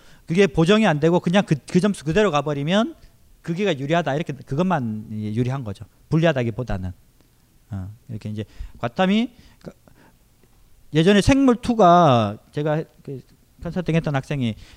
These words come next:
세-, 생물 투 과초 내고 재수생이었는데 생물 투가 무지하게 어렵게 나왔었나 봐요. 몇 년 전에. 그 백분위가 파-, 아, 뭐지? 그거 표준 점수가 팔십 나왔어요. 팔십. 그러면 국영수로 치면 백육십 나온 거잖아요.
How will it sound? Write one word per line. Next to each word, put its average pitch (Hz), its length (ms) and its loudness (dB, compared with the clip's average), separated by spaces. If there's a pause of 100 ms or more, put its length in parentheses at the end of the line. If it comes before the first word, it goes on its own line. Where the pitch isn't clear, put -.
세-, 180 180 -16
생물 226 280 -6
투 175 200 -10
과초 139 280 -2
내고 160 300 4
재수생이었는데 131 800 0 (680)
생물 226 260 -2
투가 196 180 2
무지하게 180 360 6
어렵게 208 180 2
나왔었나 131 380 -2
봐요. 117 220 -6 (120)
몇 131 140 -14
년 143 120 -10
전에. 120 440 -6 (1040)
그 135 220 2
백분위가 180 540 0
파-, - 220 -6
아, 123 100 -4
뭐지? 120 280 -10
그거 127 300 -14 (260)
표준 240 180 2
점수가 208 280 4
팔십 247 280 2
나왔어요. 139 240 4
팔십. 135 420 -4 (1500)
그러면 160 360 2 (840)
국영수로 185 400 2
치면 160 180 2
백육십 190 360 4
나온 131 160 2
거잖아요. 98 460 -4